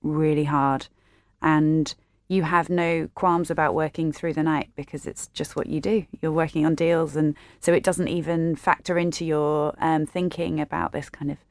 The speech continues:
mythical balance that we all talk about. You're just doing your job.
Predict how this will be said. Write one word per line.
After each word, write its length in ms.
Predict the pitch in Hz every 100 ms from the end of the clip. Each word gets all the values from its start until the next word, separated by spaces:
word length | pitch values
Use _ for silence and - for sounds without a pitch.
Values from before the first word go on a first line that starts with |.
| _ - _ _ _ _ _ _ -
mythical 460 | 170 160 - 147
balance 520 | 135 139 135 127 -
that 180 | - -
we 120 | -
all 100 | 131
talk 240 | 135 - -
about. 280 | - - -
You're 140 | - 147
just 320 | - 143 -
doing 160 | 139 139
your 120 | 139
job. 280 | 147 135